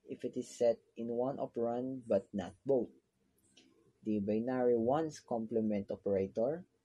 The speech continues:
which is unary and has the effect of flipping bits.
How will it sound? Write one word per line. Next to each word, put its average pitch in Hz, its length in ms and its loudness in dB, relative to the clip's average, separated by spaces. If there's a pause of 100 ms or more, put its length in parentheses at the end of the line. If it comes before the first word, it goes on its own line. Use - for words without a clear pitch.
(540)
which 107 580 -2
is 104 460 -4
unary 135 680 -2
and 107 400 -4 (140)
has 110 160 -8
the 113 160 4
effect 110 340 0
of 101 140 -4 (320)
flipping 151 640 -2 (480)
bits. - 480 -6